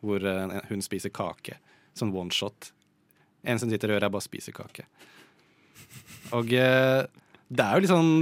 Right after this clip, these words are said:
borderline kunstfilm, da, så må man på en måte bare vite litt hva man <laughs> går til når man skal se filmen hans. Men jeg også, ehm, ja, jeg var litt sånn både og når jeg så den. Jeg elsket, eh, eh, enkelte deler av den, og mens mot slutten så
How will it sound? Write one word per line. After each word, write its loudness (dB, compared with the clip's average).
borderline 4
kunstfilm, -2
da, 0
så -4
må 2
man 0
på -2
en -2
måte 0
bare 2
vite 0
litt -2
hva 2
man 4
<laughs> -2
går 4
til 6
når 2
man -2
skal -4
se -2
filmen -2
hans. -10
Men 4
jeg 8
også, 2
ehm, 2
ja, 0
jeg -8
var 6
litt -2
sånn 2
både 0
og -4
når 0
jeg -2
så 0
den. -2
Jeg 0
elsket, -6
eh, 0
eh, -6
enkelte -6
deler 0
av -2
den, -2
og 0
mens -2
mot -4
slutten -4
så -2